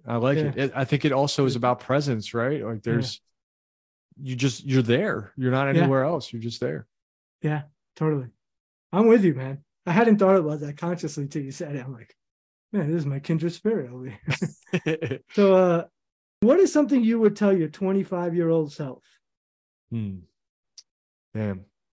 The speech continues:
Speaker 1: Uh, okay. Twenty-five years old. So I was just about to quit my job then. Uh, I was thinking about it.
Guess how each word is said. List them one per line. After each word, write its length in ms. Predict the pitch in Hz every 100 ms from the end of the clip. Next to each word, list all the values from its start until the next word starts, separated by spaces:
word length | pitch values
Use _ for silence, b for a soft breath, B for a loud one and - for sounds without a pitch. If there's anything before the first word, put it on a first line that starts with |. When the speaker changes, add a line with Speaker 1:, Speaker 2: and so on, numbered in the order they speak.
| _ _ _ -
Speaker 1:
Uh, 520 | 110 107 107 107 101 - _ _ _ _ _
okay. 320 | 127 117 120 - _ _ _ _ _ _ _ _ _ _ _ _
Twenty-five 360 | 131 123 123
years 160 | 117 110
old. 140 | 110
So 120 | - 117
I 60 |
was 120 | 113
just 220 | 107 120 -
about 180 | 113 -
to 40 |
quit 160 | - 120
my 100 | 110
job 360 | 110 113 110 107
then. 280 | 107 104 104 _ _ _ _
Uh, 100 | 117
I 80 | 107
was 120 | 101
thinking 260 | 120 110 107
about 240 | 107 110
it. 100 | 110